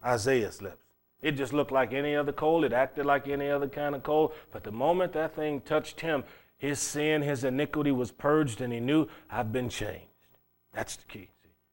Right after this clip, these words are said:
God has to affect the one called before the one called can affect others. There was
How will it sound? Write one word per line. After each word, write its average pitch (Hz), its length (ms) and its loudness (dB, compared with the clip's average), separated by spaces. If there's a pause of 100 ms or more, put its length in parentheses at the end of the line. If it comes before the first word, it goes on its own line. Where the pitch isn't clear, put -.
(240)
God 139 240 6
has - 460 2
to 214 200 4
affect - 760 4 (440)
the 123 100 -2
one 143 380 6
called 151 760 12 (500)
before 147 360 6
the 151 100 10
one 156 300 6
called 151 720 12 (240)
can 127 180 -2
affect 151 400 2
others. - 480 -4 (2500)
There 151 340 8
was 143 600 6